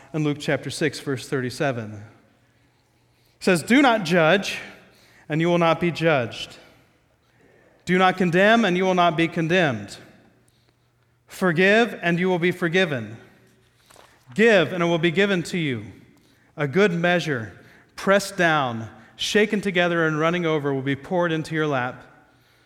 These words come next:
For with the measure you use, it will be measured to you." He also told them this parable. "Can the blind lead the blind? Will they not both fall into a pit?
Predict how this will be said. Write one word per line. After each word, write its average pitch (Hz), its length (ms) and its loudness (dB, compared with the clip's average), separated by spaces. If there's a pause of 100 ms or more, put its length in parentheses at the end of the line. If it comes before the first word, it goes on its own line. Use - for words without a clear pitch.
(140)
For 156 220 -2
with 151 100 0
the 170 80 -2
measure 175 320 0
you 170 140 -2
use, 160 420 -2
it 139 60 -4
will 143 100 -8
be 139 140 -6
measured 139 420 -4
to 151 100 -10
you." 110 300 -8 (1700)
He 170 100 0
also 190 240 0
told 175 260 0
them 165 100 -2
this 156 140 -4
parable. 180 380 2
"Can 190 160 -2
the 175 80 0
blind 185 500 0
lead 185 200 -2
the 165 60 -2
blind? 165 640 -2 (800)
Will 170 80 -2
they 240 140 4
not 214 240 2
both 214 260 2
fall 196 460 2
into 180 260 -2
a 151 60 0
pit? 190 400 -2